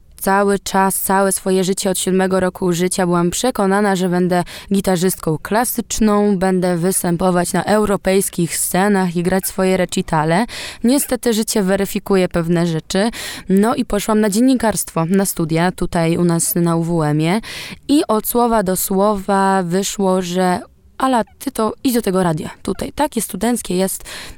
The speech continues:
y, tam fajnie można zacząć swoją przygodę radiową". Mówię: "No nie wiem, czy ja tak chcę do końca, ale pójdę,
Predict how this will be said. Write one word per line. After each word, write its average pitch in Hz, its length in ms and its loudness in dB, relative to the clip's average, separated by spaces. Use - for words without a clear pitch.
y, 180 160 2
tam 190 160 0
fajnie 226 280 2
można 202 240 0
zacząć 185 300 0
swoją 175 240 0
przygodę 175 480 0
radiową". 165 500 -2
Mówię: 190 340 -2
"No 285 80 2
nie 381 320 4
wiem, 277 180 2
czy - 120 -4
ja 196 100 0
tak 180 140 -4
chcę - 340 -2
do 220 120 0
końca, 196 680 2
ale 220 200 0
pójdę, 185 520 0